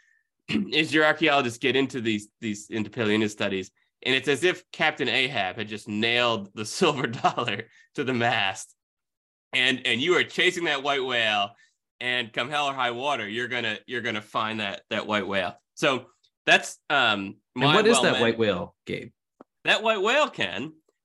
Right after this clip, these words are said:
Speaker 1: is a fluted point. And a fluted point is a, <laughs> is a point which is, um, has a, a flake, so a, a, a conchoidal, uh, fracture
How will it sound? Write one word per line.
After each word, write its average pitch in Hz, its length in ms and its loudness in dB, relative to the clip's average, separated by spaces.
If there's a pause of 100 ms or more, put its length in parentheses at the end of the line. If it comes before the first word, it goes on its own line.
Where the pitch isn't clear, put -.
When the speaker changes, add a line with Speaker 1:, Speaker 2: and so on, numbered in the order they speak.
(140)
Speaker 1:
is 139 600 4
a 123 200 4
fluted 147 400 -2
point. 92 340 -6 (440)
And 127 480 0 (140)
a 123 100 -2
fluted 220 400 -2
point 123 360 -2 (100)
is 123 160 -2
a, 123 80 -2 (280)
<laughs> - 260 -18
is 165 160 -4
a 156 60 2
point 185 280 2
which 170 180 0
is, 135 280 -2 (500)
um, 131 380 0
has 139 520 0 (140)
a, 123 60 0
a 110 400 2 (240)
flake, 135 500 0
so 117 240 0
a, 107 160 2
a, 104 320 2 (760)
a 110 180 -4 (360)
conchoidal, 147 720 4 (600)
uh, 107 200 2
fracture 135 720 0